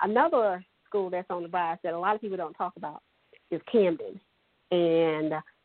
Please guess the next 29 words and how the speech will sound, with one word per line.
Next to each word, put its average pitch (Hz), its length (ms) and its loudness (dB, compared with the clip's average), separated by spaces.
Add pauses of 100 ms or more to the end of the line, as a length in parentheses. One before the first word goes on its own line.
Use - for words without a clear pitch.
(100)
Camden 226 260 4
has 185 180 -6
a 170 40 -10
really 185 480 -2
good 180 240 -8
program 160 800 -6
there. 160 500 -4 (320)
You 175 140 0
know, 156 160 -2
they 185 100 2
don't 214 200 4
get 220 160 4
as 202 100 -4 (100)
much 196 340 -4 (560)
publicity, 202 640 -2
I 185 80 -2
guess, 185 200 -8
because 185 240 -8
they're 175 140 -6
on 165 80 -4
the 156 140 -6 (200)
outskirts 226 640 0 (160)
of 220 200 4
the 220 80 2
Midlands, 226 560 4 (560)
but 170 300 0 (100)
they're 170 300 -2
really, 175 380 -2
really, 165 500 -4